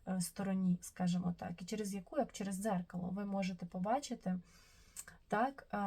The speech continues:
над чим, що в собі ви ще можете розкрити, так, для, м, скажімо,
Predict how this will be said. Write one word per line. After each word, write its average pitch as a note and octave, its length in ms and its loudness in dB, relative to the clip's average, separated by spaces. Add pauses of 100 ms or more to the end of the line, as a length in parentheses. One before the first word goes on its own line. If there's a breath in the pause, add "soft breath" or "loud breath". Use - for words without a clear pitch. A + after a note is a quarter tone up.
(120)
над G3 260 -4
чим, B3+ 640 0
що A#3+ 220 0
в - 60 0
собі C4 340 -2
ви A3+ 80 -2
ще G#3+ 200 -2
можете A3+ 360 0
розкрити, F#3 680 -2 (340)
так, B3 420 0
для, F3+ 640 2
м, F3+ 160 -10 (2500 loud breath)
скажімо, G3+ 720 0